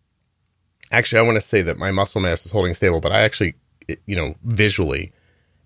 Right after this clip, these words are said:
am seeing my muscles, um, uh, what do I wanna say? They're tight. You know what I mean? Not loose and,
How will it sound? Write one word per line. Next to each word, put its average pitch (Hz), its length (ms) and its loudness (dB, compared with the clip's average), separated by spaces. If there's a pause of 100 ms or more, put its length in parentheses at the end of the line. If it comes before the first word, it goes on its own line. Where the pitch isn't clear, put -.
am 98 200 2
seeing 87 540 0 (440)
my 76 520 2 (180)
muscles, 87 580 0 (100)
um, 69 400 -6 (1900)
uh, 71 380 -4
what - 100 -4
do 82 100 0
I 76 100 0
wanna - 240 -8
say? - 160 -4
They're - 140 -6
tight. - 360 -4 (340)
You 92 60 0
know 87 80 2
what 87 60 2
I 85 40 2
mean? 98 240 2 (100)
Not 92 200 0
loose 90 300 -2
and, 76 260 -6